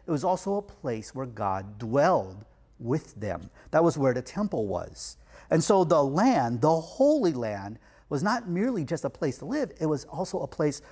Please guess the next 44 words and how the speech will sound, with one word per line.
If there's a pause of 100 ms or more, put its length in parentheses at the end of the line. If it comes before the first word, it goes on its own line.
(140)
where
the
Jewish
people
would
be
present (260)
with
their
God. (300)
It
was
a
place
that (100)
you
were
supposed
to
be
here
as
a
Jew, (520)
and
when
you
were
there, (160)
what
David
is
pointing
to, (240)
that
when
you
dwell
in
that
land, (380)
that
you
should